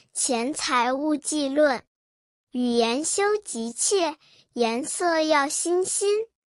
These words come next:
长幼皆阿似，亲心总挂迎。同胞看亲面，切戒勿伤情。是好亲兄弟，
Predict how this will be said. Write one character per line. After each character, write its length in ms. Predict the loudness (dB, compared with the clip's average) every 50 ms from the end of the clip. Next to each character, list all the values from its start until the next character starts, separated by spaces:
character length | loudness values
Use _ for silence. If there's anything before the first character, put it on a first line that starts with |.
| _ _ _ _ _ _ _ _ _
长 360 | 0 2 2 2 2 0 -2 2
幼 260 | 4 4 4 4 2
皆 240 | 0 -2 0 4 6
阿 300 | 6 6 6 6 4 0
似， 420 | -4 -6 -6 -4 -2 -2 -2 -4 -6 _ _ _ _ _
亲 360 | -4 -2 0 0 2 2 0 0
心 380 | -2 -2 -4 -4 -4 -4 -6
总 300 | -4 -4 -4 -4 -4 -8 -6
挂 320 | 2 4 6 6 6 4 2
迎。 480 | 0 0 -2 -2 -2 -2 -6 -8 -12 _ _ _ _ _ _ _ _ _ _ _ _ _ _
同 340 | -4 -2 0 0 0 2
胞 300 | 4 6 6 6 6 4
看 360 | 2 -2 -4 -2 -2 0 -2 -2
亲 400 | -2 -2 0 2 2 2 4 4
面， 320 | 4 4 2 0 -2 -4 -10 -20 -20 -20 -20 _ _ -4
切 320 | -2 2 4 4 4 2
戒 300 | 2 2 2 4 4 4
勿 240 | 4 2 2 0 0
伤 380 | 0 0 0 0 0 0 -2
情。 520 | -2 -2 -2 0 0 0 -2 -2 -4 -6 -10 _ _ _ _ _ _ _ _ _ _ _ _ _
是 260 | -6 -4 0 0 2
好 320 | 0 2 4 4 4 4 2
亲 360 | -2 -4 0 2 2 2 2
兄 380 | 0 0 0 2 2 2 0
弟， 340 | 2 2 2 2 2 2 -4